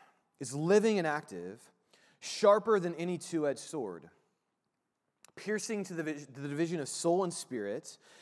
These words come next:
of joints and of marrow, and discerning the thoughts and intentions of the heart.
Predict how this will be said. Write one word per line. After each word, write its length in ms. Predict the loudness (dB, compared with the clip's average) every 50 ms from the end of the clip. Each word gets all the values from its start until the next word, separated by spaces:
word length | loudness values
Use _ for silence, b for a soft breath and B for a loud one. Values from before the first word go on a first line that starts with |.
| B B B
of 120 | -4 -4 -4
joints 540 | -2 0 2 4 4 4 4 2 0 -2 -4
and 120 | -4 -4
of 100 | -4 -4
marrow, 520 | -4 -4 -4 -4 -4 -4 -4 -4 -6 -8 B B B B B -8
and 100 | -6 -4
discerning 520 | -4 -4 -2 0 2 2 2 2 0 0
the 100 | -2 -4
thoughts 600 | -4 -2 2 4 6 6 6 4 0 -4 -10 -8
and 100 | -8 -8
intentions 840 | -8 -10 -10 -10 -10 -10 -10 -12 -12 -10 -10 -10 -10 -10 -12 -14 -14 -16
of 100 | -16 -18
the 60 | -18 -18
heart. 440 | -18 -16 -14 -16 -16 -16 _ -20